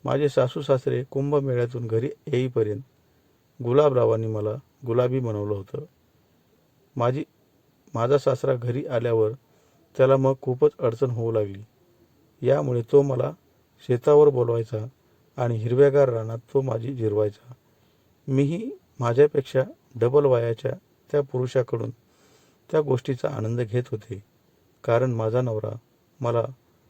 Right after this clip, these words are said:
मला ते सुख देत नव्हता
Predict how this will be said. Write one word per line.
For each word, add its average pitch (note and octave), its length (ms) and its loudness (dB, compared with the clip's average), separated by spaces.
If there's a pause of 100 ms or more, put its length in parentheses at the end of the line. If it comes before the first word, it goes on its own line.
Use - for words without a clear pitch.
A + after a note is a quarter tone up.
(1160)
मला A#2+ 220 0 (140)
ते C3 100 2
सुख B2+ 200 -4
देत A#2 220 -4 (120)
नव्हता G2+ 300 -8